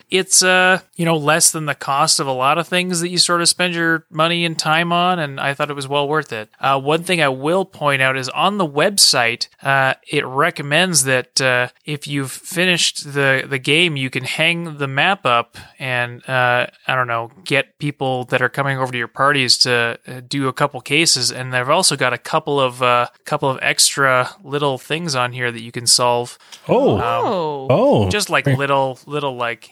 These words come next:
Speaker 1: "Harry bought a book. What happened to him?" And it's got, like, a solution on it and stuff like that. So
Speaker 2: Gotcha.
Speaker 3: That's cool.
Speaker 1: there's a, there's a few extra things, and they've also got, you know, they're planning on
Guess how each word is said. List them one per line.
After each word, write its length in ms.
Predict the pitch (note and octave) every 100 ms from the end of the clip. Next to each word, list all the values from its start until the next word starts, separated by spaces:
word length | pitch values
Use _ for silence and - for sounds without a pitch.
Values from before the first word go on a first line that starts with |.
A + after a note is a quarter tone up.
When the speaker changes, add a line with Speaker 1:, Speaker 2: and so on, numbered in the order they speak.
| _
Speaker 1:
"Harry 320 | F3+ G3 C3+
bought 280 | B2+ C#3+ F#3
a 40 |
book. 560 | F3 A#3 G#3 - - -
What 160 | C#3 D3+
happened 400 | D3+ A3 A#3+ F3+
to 160 | C#3 B2
him?" 240 | A2+ A2+
And 120 | B2 A#2+
it's 100 | -
got, 180 | A#2+
like, 140 | A#2+ A#2+
a 40 |
solution 460 | - - B2 A#2+ B2
on 160 | A#2+ B2
it 60 |
and 140 | B2 A#2+
stuff 220 | C#3 B2+
like 160 | B2+
that. 220 | D#3 D#3 -
So 200 | C#3 C3 -
Speaker 2:
Gotcha. 300 | F#2+ F#2+ -
Speaker 3:
That's 160 | D#3 C3
cool. 160 | -
Speaker 1:
there's 160 | B2+ A3
a, 100 | A3 -
there's 180 | D#3+ F#3+
a 80 | G#3
few 280 | - G3+ G3+
extra 280 | G3+ - F3
things, 400 | - F3+ G3 E3
and 100 | D#3
they've 120 | D3+
also 240 | D3+ D3+
got, 280 | C#3+ C#3+ -
you 120 | C#3
know, 220 | C3+ C3 C3+
they're 220 | C3 B2+ B2+ _
planning 320 | C3 C3+ C3+ C3
on 220 | B2